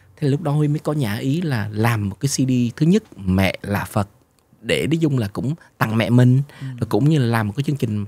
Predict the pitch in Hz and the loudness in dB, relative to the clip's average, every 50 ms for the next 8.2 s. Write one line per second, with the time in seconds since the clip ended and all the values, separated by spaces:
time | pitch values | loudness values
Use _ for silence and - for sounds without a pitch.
0 | - - 117 104 - - 117 107 107 - 139 131 123 127 131 131 117 110 101 - | -4 -4 -4 -4 -2 0 -2 0 2 2 2 4 4 2 0 -2 -4 -6 -8 -14
1 | _ _ _ _ - - - - - - - _ - - 131 123 139 160 156 165 | _ _ _ _ -20 -18 -18 -18 -18 -20 -20 _ 4 6 6 8 8 8 8 10
2 | 165 160 165 165 165 156 151 151 - 190 175 156 127 113 110 110 110 107 104 107 | 10 8 8 6 4 4 2 0 0 2 2 4 4 4 2 2 2 2 2 2
3 | 104 98 160 165 156 - - - 147 147 139 139 135 131 131 - - 85 87 127 | 2 4 4 2 2 0 0 -2 -2 0 2 2 2 2 2 0 -4 -2 0 2
4 | 143 139 123 127 143 139 - - 143 135 131 127 147 143 143 139 123 104 104 143 | 4 4 4 4 2 2 0 0 0 2 4 4 6 6 6 6 4 4 2 0
5 | 147 - - 98 - - 110 107 113 120 127 135 120 - - - 127 123 120 117 | 0 -2 -4 -6 -2 0 0 0 0 0 0 -2 -2 -2 -2 -2 0 0 0 -2
6 | - - - - 117 117 120 123 123 127 120 - - 165 156 143 - 165 170 170 | -4 -8 -8 -6 -6 -6 0 4 4 4 4 4 2 0 0 2 2 2 4 4
7 | 151 151 143 - 135 139 139 139 139 147 190 - - 139 120 113 127 156 170 180 | 4 2 2 0 -2 0 2 2 2 2 2 0 0 2 4 6 6 6 6 6
8 | 202 277 311 | 4 2 -2